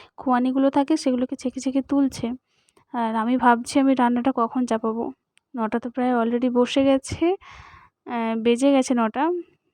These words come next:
দেখি রান্নাটা চাপিয়ে দিই। আর মা এদিকে তুলছে দেখুন। আসলে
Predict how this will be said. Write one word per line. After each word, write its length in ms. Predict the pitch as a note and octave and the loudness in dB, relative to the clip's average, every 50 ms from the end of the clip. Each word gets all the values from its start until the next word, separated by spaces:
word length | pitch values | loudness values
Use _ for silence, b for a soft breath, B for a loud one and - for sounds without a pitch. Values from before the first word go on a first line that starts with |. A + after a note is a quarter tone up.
| D4+ C#4+ C#4 C4 B3 | -8 -8 -6 -4 -2
দেখি 280 | B3+ B3 B3+ - C#4+ C4 | 0 0 0 0 0 0
রান্নাটা 380 | B3 A#3 A#3 A#3+ A#3+ - C4 | 2 0 0 -2 -2 -4 -4
চাপিয়ে 480 | B3 - A#3 G#3+ A3+ - - A#3+ A#3+ A#3 | -2 0 0 -2 -2 -4 -6 -6 -6 -4
দিই। 240 | A3+ A#3 A3+ A#3+ C4+ b b b b b b b b b | -4 -4 -4 -4 -6 b b b b b b b b b
আর 160 | A#3+ A3+ A3+ | 0 2 2
মা 200 | A3+ A3+ A3 G#3+ | 2 0 0 0
এদিকে 260 | G#3+ A3 A3+ A3+ A#3 | -2 -4 -4 -4 -4
তুলছে 320 | A3 - A3+ G#3+ G#3+ - A3+ | -6 -6 -8 -8 -8 -8 -8
দেখুন। 320 | A3+ A#3 - - C4 C#4 - _ b b b b b b b _ - | -8 -8 -8 -8 -10 -10 -12 _ b b b b b b b _ -8
আসলে 640 | A#3 A3+ - - C4+ B3+ C4 C4 C4 C4 C4 C4+ | -8 -4 0 0 2 2 4 4 4 4 2 0